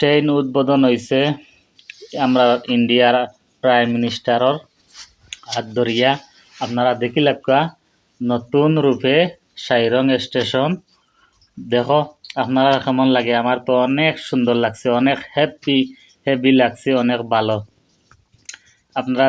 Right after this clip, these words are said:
দেখিও আর আমার পাশে থাকো। আপনার ইন্তরে কতটুক পর্যন্ত আমি দেখাইতাম পারি আমার ছোট্ট বলকে। এখন সাইরং থেকে আমরা বার হয়ে গেছি, সাইরং স্টেশন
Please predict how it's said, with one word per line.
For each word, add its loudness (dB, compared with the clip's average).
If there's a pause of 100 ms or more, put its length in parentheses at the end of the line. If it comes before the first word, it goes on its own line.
দেখিও 2 (300)
আর 0
আমার 2 (100)
পাশে 0
থাকো। 0 (560)
আপনার -2
ইন্তরে -2 (560)
কতটুক 2
পর্যন্ত 0
আমি 2
দেখাইতাম 0
পারি 0 (100)
আমার -2
ছোট্ট -10
বলকে। -4 (480)
এখন 0
সাইরং 2 (100)
থেকে -2
আমরা 4
বার 2
হয়ে 2
গেছি, 0 (1500)
সাইরং 4 (100)
স্টেশন 0